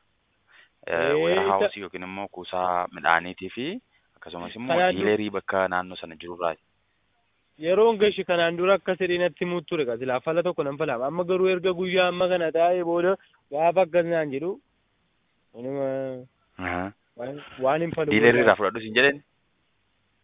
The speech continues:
Speaker 2: Erga reefuu hoo?
Speaker 1: Diilerii achi naannoo kee jirurraa fudhattaa? Siin jedhee?
Speaker 2: Kan inni ag-, reefuu akkas naan jedha. Kan inni immoo reefuu Naqamtee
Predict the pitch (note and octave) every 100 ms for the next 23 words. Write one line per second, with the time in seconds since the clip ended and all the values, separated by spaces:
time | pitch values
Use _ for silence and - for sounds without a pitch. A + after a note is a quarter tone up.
0 | _ D#3+ E3+ F#3+ F#3 G#3 G3 A#3 A#3+ -
1 | _ _ _ _ _ _ _ _ _ _
2 | _ _ _ _ F#2 G#2 G#2+ A2+ G2+ -
3 | G#2 G#2 A2 G#2+ F#2+ G2 A2 B2 - A2
4 | - _ _ _ _ _ _ _ - F2+
5 | G2 A#2+ G2 - E3+ F3 F#3+ A3 G3 F#3+
6 | F3 F#3+ G3+ G#3+ G3+ G3 F#3+ F#3+ F3+ D#3
7 | D3+ E3 F3+ F3+ F3 F3 F3 F3+ F3+ F3+
8 | E3 E3+ E3+